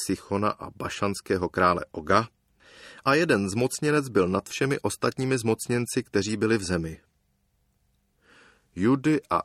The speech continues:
Izraele bylo mnoho jako zrnek písku, jichž je množství u moře. Jedli a pili a radovali se. Pokud jde o Šalomouna, ten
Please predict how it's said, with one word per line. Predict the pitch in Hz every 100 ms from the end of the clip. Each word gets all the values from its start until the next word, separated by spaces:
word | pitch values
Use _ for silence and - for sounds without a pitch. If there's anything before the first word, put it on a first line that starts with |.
| -
Izraele | 104 110 120 123 127
bylo | 113 117 92
mnoho | 92 98 104 120
jako | 117 - 107
zrnek | 107 113 - -
písku, | 113 117 - - 127
jichž | 104 - 92
je |
množství | 85 98 - - 113
u | -
moře. | 90 85 78 80 71 _ _ _ _
Jedli | 90 101 113 107 120 127 - -
a | 95 - -
pili | 98 98 98 92 -
a | 95
radovali | 87 85 85 82 80 -
se. | - 76 _ _ _ _ _ _ _ _ _ _ _ _ _ _ - - - _
Pokud | - - 160 123
jde | 110 90
o | 98
Šalomouna, | - 120 165 127 101 98 95 - - - _ _ -
ten | 156